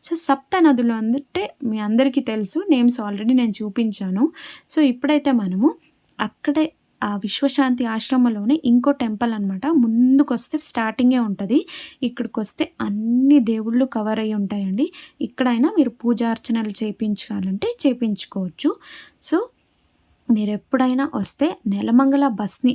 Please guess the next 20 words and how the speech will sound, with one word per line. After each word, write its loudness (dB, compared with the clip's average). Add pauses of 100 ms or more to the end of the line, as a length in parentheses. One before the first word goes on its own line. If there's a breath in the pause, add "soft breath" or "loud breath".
ఎక్కేసి -4 (400 loud breath)
విశ్వశాంతి 0
ఆశ్రమ 0
స్టాప్ -6
అని 2
చెప్తే -8
అక్కడ -4
దింపేస్తారు. -4 (340 loud breath)
అక్కడి 2
నుంచి 2 (100)
మీరు 2
ఒక్క -4
రోడ్ 0
క్రాస్ -4 (100)
చేస్తే -4 (400 loud breath)
మీకు 0
డైరెక్ట్గా -6
విశ్వశాంతి -2
ఆశ్రమం -4
అయితే -8